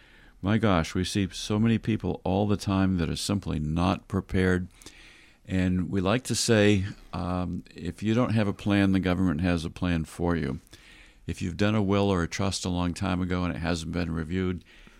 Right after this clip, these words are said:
you really need to take the time to review it. Things change in your family all the time. Give a call to Attorney Mike Coleman or Attorney Tenny Lance. You can reach them at five oh eight, nine nine eight,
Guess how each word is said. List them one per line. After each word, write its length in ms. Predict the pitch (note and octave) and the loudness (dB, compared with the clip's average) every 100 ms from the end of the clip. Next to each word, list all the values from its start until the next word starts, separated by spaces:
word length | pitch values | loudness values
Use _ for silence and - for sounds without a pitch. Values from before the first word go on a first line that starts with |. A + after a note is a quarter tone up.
| - - | -20 -12
you 140 | D#2+ E2+ | -4 0
really 240 | F#2+ G2+ | 2 4
need 160 | F#2 F2 | 2 0
to 80 | - | -4
take 220 | F#2 E2+ | -6 -4
the 100 | E2+ | -6
time 320 | - E2 D#2+ | -2 -2 -2
to 100 | E2 | -4
review 360 | D#2 D2+ D#2+ C#2+ | -4 -2 -2 -2
it. 200 | - - | -4 -8
Things 360 | - G#2 G2 | -4 -4 -4
change 440 | - G2 G#2 G#2+ G2+ | -4 0 2 0 0
in 120 | G2+ | -2
your 100 | G2+ | -4
family 400 | - F2 F2 F2 | -2 -2 -2 -2
all 160 | E2 | -2
the 80 | E2 | -4
time. 360 | - F2 E2 - - - - - - - | -4 -4 -4 -6 -16 -20 -20 -20 -20 -4
Give 160 | G2+ | -2
a 40 | A2+ | 0
call 260 | A#2 G#2 G#2 | 0 2 0
to 340 | G#2 F#2 F2+ - - _ - | 0 -2 -2 -8 -20 _ -8
Attorney 420 | F2 - G2 F#2 | -6 -2 2 2
Mike 260 | E2+ E2+ - | 2 0 -2
Coleman 460 | A2 A2 G#2+ A2 | 2 4 4 4
or 120 | G2 | 2
Attorney 360 | D2+ - F2+ F2 | 0 -2 -2 -2
Tenny 300 | - E2+ D#2 | -2 -2 0
Lance. 480 | D#2 F#2+ G#2 - - | 0 2 0 -2 -6
You 80 | E2 | -4
can 240 | E2 D#2 | -4 -2
reach 280 | F2 F2 - | -2 -4 -2
them 280 | F2 G2+ F#2+ | 2 4 2
at 140 | - | 0
five 340 | - E2+ E2+ | -4 -2 0
oh 160 | E2 D#2+ | 0 2
eight, 320 | F2+ G2 - | 0 0 -4
nine 320 | D#2+ E2+ F2+ | -2 2 2
nine 300 | F2 E2 E2 - | 2 2 -2 -2
eight, 300 | F2 F2 | -2 -4